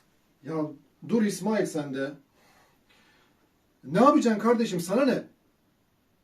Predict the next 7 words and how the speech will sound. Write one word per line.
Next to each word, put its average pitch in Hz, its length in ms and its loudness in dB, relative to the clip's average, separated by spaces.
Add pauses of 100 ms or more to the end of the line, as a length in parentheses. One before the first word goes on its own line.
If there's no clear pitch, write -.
(2500)
Kim 202 260 -6
kılmış, 196 500 0
neyi 196 220 4
kılmış? 196 540 -4 (200)
Ne 214 160 2
diyorsun 233 300 2
ya? 156 280 0